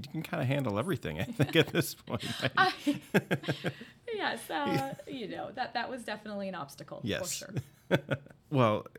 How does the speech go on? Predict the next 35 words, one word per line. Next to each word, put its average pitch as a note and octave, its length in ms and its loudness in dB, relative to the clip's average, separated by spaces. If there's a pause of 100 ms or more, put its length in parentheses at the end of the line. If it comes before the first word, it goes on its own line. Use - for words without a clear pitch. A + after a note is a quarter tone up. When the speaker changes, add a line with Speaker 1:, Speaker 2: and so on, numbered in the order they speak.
(560)
Speaker 1:
with B2+ 440 2
all C3 100 8
the B2 100 0
students A2+ 340 2
that F#2+ 140 -4
you've G2 140 -6
worked F3+ 240 -4
with, - 460 -10 (200)
um, F#2 500 -4
you A2 140 0
know, G2 120 0
there's G2 160 -2
all B2 140 4
these B2 160 4
different G2+ 500 -2 (340)
experiences, A#2+ 640 6
whether G2 300 2
it's - 320 0
through F#2 400 0
the F#2 100 -8
J F#2 220 -4
term E2+ 340 -6
or F2 160 -6
through E2+ 460 -6 (280)
the, - 280 -8 (160)
the G#2 80 -8
full F#2+ 180 -4
semester. F2 640 -4 (400)
Um, F2+ 400 -2 (180)
do A#2+ 140 2
you A#2+ 60 8
have A2 320 2
any G2 560 2
favorite G#2 480 2
stories, G#2+ 640 2